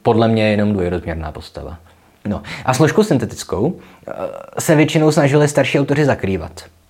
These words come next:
Ale přestali s tím už v rámci moderny, zatímco v postmoderně se z toho stal skoro až, eh, dominantní postup. Opět,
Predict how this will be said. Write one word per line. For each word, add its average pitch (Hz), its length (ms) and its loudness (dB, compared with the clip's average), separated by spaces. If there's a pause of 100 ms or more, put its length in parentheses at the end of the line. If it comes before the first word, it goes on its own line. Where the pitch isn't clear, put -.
(460)
Ale 123 140 2
přestali 135 380 2
s 127 80 -6
tím 143 200 2
už 135 140 4
v 131 40 4
rámci 123 300 2
moderny, 98 640 -2 (340)
zatímco 131 340 2
v 147 60 -2
postmoderně 127 560 0
se 127 100 -4
z 123 80 -8
toho 135 160 -2
stal 123 260 0
skoro 123 300 0
až, - 380 -4
eh, 113 120 0
dominantní 113 480 0
postup. - 460 -10 (480)
Opět, - 540 0